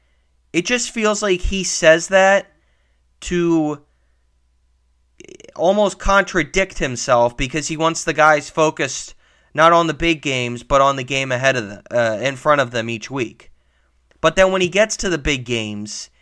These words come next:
it's, you know, you don't wanna treat, the, the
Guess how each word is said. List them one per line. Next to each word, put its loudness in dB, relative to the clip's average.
it's, -6
you -6
know, 2
you -4
don't 2
wanna 0
treat, -2
the, -8
the -2